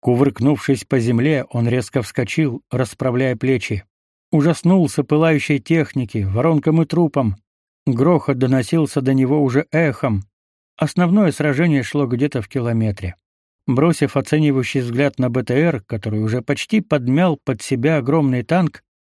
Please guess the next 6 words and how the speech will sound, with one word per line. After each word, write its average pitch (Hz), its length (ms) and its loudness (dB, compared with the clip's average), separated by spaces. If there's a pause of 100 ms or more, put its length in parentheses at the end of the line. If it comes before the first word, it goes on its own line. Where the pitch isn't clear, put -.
(260)
он 120 180 0
принял 160 380 2
единственно 139 640 0
правильное 127 600 -2
решение: 101 560 -4 (560)
действовать 135 1000 0